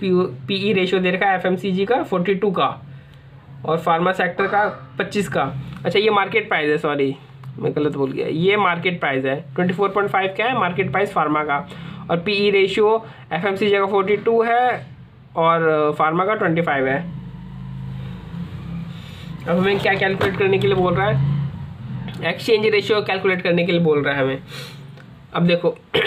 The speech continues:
एक्सचेंज रेशियो का मतलब क्या होता है? number of shares जितने आपने issue किए plus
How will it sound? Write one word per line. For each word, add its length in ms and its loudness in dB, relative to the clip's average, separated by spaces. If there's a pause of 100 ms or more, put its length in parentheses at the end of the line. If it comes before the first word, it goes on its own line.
(240)
एक्सचेंज 280 0
रेशियो 280 2
का 100 2
मतलब 340 0
क्या 100 2
होता 200 0
है? 60 4
number 260 4
of 140 2 (220)
shares 340 0
जितने 340 2
आपने 220 2
issue 200 2
किए 160 2
plus 380 0